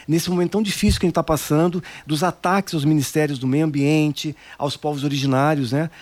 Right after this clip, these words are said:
A questão da, da, do marco legal, né? Eu acho que a gente precisa, a população precisa acordar da, da importância de preservar a natureza. A Rita Lee já fazia isso nas suas letras.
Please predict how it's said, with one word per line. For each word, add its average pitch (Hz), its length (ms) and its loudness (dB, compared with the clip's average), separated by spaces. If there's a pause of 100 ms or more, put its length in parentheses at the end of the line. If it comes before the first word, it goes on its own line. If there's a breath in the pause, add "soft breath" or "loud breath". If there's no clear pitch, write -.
(120)
A 143 80 -4
questão 147 240 -4
da, 139 160 0
da, 117 260 -2
do 117 100 -4
marco 139 320 0
legal, 131 480 2 (360 loud breath)
né? 139 160 0
Eu 151 60 2
acho 139 120 -2
que 151 60 -4
a - 20 0
gente 139 100 -6
precisa, 143 520 0
a - 20 -6
população 147 340 -2
precisa - 180 -2
acordar 165 540 2
da, 131 240 0
da 123 120 0
importância 139 420 0
de - 60 -12
preservar 135 400 -2
a 135 60 0
natureza. 135 520 0 (180 loud breath)
A 127 100 -8
Rita 143 200 -2
Lee 143 120 2
já 151 120 0
fazia 139 260 -2
isso 143 140 -4
nas 135 80 -2
suas 127 220 -4
letras. 135 480 -2